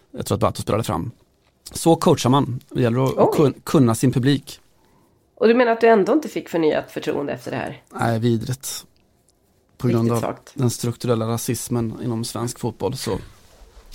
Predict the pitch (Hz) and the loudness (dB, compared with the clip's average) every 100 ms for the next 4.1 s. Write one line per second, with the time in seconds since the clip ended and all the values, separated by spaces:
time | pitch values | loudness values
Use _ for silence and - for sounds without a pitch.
0 | - - 120 - 135 - - - - - | -10 -2 0 2 2 2 -4 -6 -20 -18
1 | - - - - - 190 - 196 180 - | -18 -18 -20 -14 -4 -4 -2 -6 -6 -10
2 | - - 247 294 294 240 233 226 226 196 | -16 -16 -14 -12 -12 0 4 6 6 4
3 | - 262 262 202 180 - 170 170 165 143 | 2 4 4 4 0 0 0 2 2 2
4 | 190 | -2